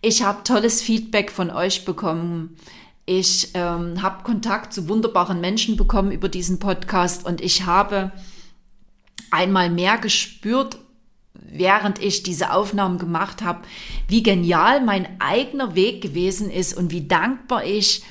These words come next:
dafür bin, dass ich diese Schritte, so wie ich sie gesetzt habe, setzen konnte. Dass ich wirklich die Augen aufgemacht habe und ein Ziel gefunden habe, dieses Ziel ganz fest ins Auge gefasst habe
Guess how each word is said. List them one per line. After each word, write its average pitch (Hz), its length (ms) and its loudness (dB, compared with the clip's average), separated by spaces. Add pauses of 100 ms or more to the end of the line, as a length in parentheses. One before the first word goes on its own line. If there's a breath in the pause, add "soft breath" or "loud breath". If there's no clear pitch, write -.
(100)
dafür 202 340 4
bin, 185 300 0
dass 175 260 -2
ich - 180 -4
diese 175 320 -2
Schritte, 180 580 0
so 214 360 2
wie 220 180 -4
ich 202 140 0
sie 175 140 -2
gesetzt 180 480 -2
habe, 175 200 -8
setzen 175 520 0
konnte. 156 480 -6 (480 loud breath)
Dass 185 180 0
ich 185 140 -2
wirklich 226 320 4
die 208 140 -2
Augen 208 300 2
aufgemacht 180 840 -4
habe 175 240 -2 (100)
und 175 480 -6 (120)
ein 190 220 0
Ziel 262 360 2
gefunden 226 640 -2
habe, 196 260 -2
dieses 180 460 -2
Ziel 226 340 0
ganz 214 600 2
fest - 400 -2
ins - 260 -6
Auge 185 280 -6
gefasst - 500 -6
habe 160 180 -6